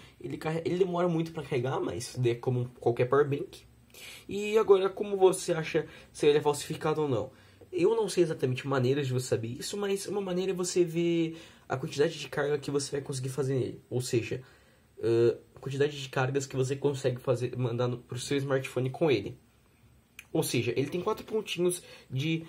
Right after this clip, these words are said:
no, totalizando dez mil miliamperes hora, ou seja, cada um é dois mil e quinhentos. Se o seu celular tem dez, tem três mil miliamperes hora, ele vai ter que descarregar cerca de um pontinho pra carregar o seu aparelho, fazendo assim com que você descubra se ele,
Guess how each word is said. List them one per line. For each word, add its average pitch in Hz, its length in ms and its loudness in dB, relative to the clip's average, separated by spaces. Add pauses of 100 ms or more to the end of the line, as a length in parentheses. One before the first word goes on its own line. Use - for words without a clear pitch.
(140)
no, 151 140 -2
totalizando 156 720 0
dez 147 220 8
mil 151 100 -4
miliamperes 156 480 -4
hora, 117 200 4
ou - 40 -4
seja, - 240 -10
cada 113 220 -2
um 127 180 -4
é 127 80 -6
dois 139 160 -2
mil 131 100 -2
e 131 60 -4
quinhentos. - 540 -8 (360)
Se - 120 -12
o - 20 -6
seu - 120 -8
celular 170 380 2
tem 117 140 -6
dez, 131 180 2 (220)
tem 127 180 -4
três 180 220 -2
mil 160 120 -2
miliamperes 113 480 -2
hora, 131 300 -2 (300)
ele 139 140 2
vai 143 160 6 (220)
ter 143 260 0
que 131 120 -4
descarregar 135 540 -2
cerca 131 260 0
de 123 140 -2
um 175 80 -2
pontinho 170 640 -4 (640)
pra 147 200 0
carregar 151 320 -2
o 151 120 -4
seu - 200 -2
aparelho, 151 420 0 (680)
fazendo 120 280 0
assim 131 200 -4
com - 140 -12
que 165 120 -6
você 165 220 -6
descubra - 400 -2
se - 220 -2
ele, 302 540 0